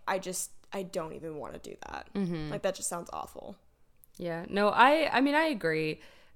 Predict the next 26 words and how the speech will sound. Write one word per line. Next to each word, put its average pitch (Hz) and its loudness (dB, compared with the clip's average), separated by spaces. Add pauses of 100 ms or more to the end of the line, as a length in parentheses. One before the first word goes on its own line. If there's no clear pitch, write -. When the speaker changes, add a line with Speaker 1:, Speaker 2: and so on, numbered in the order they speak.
(120)
Speaker 2:
As 214 6
somebody, 196 0
like, 165 -2
post-grad 147 2
and 156 -4
stuff 170 -8
like 156 -4
that, 147 -2
like, 143 -2
that's - -8
working, 147 -2
I 151 2 (480)
don't 131 0
have - -6 (100)
the - -8
time. - -6 (340)
Or, 151 2
you 160 -4
know, 147 -2
I 151 4
can't 156 -2 (320)
go 156 2
and 156 -4
get 151 -2
drunk 147 -4
on 143 -6